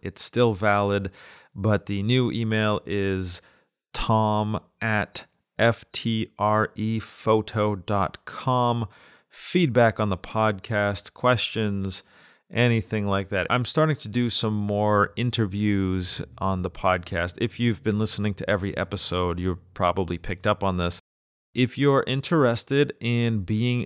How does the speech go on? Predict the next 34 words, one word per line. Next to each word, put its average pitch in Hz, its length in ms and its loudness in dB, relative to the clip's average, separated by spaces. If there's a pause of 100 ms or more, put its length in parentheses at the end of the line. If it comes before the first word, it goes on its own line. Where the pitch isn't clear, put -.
in 113 380 -2
one 101 240 0
of 95 120 -4
the 107 160 0
future 110 520 -4
episodes, 95 720 0
I 98 320 0
would 95 540 0
be 113 180 2
more 120 440 2
than 120 120 -2
happy 117 380 0
to 101 300 -4
bring 98 300 -4
on 95 300 -2
some 95 400 -2 (340)
experienced 135 720 2
real 139 140 0
estate 135 300 -2
photographers, 135 760 2 (240)
maybe 123 240 2
some 123 200 -2
people 120 300 0
just 107 220 -4
starting 107 440 0
out. 98 200 0
It 98 40 0
would 95 80 -2
be 107 80 -6
great. 110 400 0
Just 98 200 -8
talk 110 240 0
about 95 280 0
business, 117 540 0